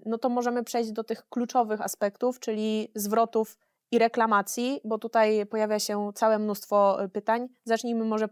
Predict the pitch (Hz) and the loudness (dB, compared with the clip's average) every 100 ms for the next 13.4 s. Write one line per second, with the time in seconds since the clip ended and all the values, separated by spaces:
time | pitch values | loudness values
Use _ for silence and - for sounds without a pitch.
0 | _ _ - 208 220 - 208 202 208 202 | _ _ -6 0 0 -2 -8 -2 0 2
1 | 196 185 202 _ _ - 208 220 214 208 | 2 -2 -10 _ _ 0 0 2 0 2
2 | 208 214 208 196 196 - 202 185 180 180 | 0 0 0 -2 -2 -2 -6 -6 -6 -4
3 | - 277 247 208 202 196 185 165 - - | 0 2 4 2 0 -2 -2 -2 -6 -18
4 | - - 233 - 247 269 285 269 233 247 | -20 -6 -2 -2 0 -2 0 0 2 0
5 | 240 247 254 247 247 247 233 - - - | -2 -6 -4 0 4 4 2 -4 -6 0
6 | 240 - - 226 220 214 226 226 - 233 | 4 2 0 -2 -2 -2 -4 -4 -2 0
7 | 233 220 220 233 220 226 220 214 233 220 | 2 2 0 2 2 2 2 2 0 2
8 | 202 202 - 226 226 220 214 214 202 196 | 0 0 -2 -4 -2 -4 -4 -4 -4 -2
9 | 254 311 - - - 226 226 240 247 240 | 0 -2 -6 -20 -8 -2 2 4 4 2
10 | 240 233 226 233 233 226 233 233 226 - | -2 -2 0 0 -2 -4 -2 -2 -4 -2
11 | - 247 247 233 226 226 226 226 - 214 | 2 2 2 -4 0 0 2 0 -4 0
12 | 214 208 208 202 202 208 208 202 190 190 | 2 4 2 0 2 -2 0 -2 -2 -4
13 | 185 175 - - | -6 -6 -8 -14